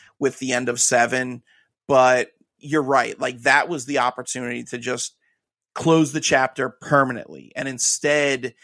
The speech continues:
they keep him in this half life where, like, he exists in the universe, but he's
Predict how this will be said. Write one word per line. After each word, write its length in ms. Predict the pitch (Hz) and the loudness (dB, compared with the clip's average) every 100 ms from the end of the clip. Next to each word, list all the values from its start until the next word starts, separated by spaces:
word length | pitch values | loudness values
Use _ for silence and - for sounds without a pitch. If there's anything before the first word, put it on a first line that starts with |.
| _ _ _ | _ _ _
they 140 | 147 131 | -6 -6
keep 320 | - 143 135 | -6 -10 -4
him 160 | 135 127 | -4 -4
in 120 | 123 | -6
this 200 | 120 - | -6 -6
half 480 | - - 135 131 - | -6 -2 0 0 -4
life 480 | 120 131 127 117 - | 2 2 2 -2 -8
where, 220 | 120 117 | -4 -2
like, 400 | 113 117 110 - _ _ _ | 0 0 -2 -8 _ _ _
he 200 | - 120 | -14 -12
exists 580 | 113 113 156 151 - 147 | -4 -2 2 2 0 -2
in 120 | 131 | -4
the 100 | 123 | -8
universe, 560 | 123 117 113 113 113 | -8 -8 -6 -6 -6
but 140 | - 117 | -8 -10
he's 280 | 117 123 | -8 -12